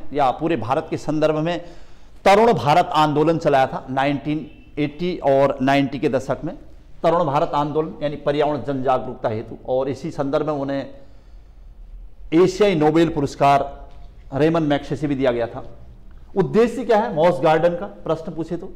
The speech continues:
ब्रायोफाइटा प्रजाति की विभिन्न प्रजातियों का अध्ययन करना,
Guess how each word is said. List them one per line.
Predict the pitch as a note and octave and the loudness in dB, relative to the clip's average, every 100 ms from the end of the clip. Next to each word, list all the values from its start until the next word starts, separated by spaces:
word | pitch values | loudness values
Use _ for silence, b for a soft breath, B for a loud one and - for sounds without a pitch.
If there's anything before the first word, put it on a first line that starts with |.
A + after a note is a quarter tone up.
| b b b b | b b b b
ब्रायोफाइटा | A2+ G#2 D3 D#3 G#3 G#3+ D3+ E3 F#3+ F#3+ | -4 2 4 6 4 4 2 4 4 4
प्रजाति | - D3+ D3+ D#3 D#3 | 2 0 4 4 2
की | D#3 G3 | -6 -4
विभिन्न | C#3 D3 G#3+ A#3 A#3+ | 0 2 2 0 -2
प्रजातियों | A#2+ - C#3+ D3 D3 D3+ | -4 -2 4 6 4 4
का | D3 | 2
अध्ययन | A2+ B2 | 2 0
करना, | B2+ B2 C3+ E3+ | 0 0 0 -4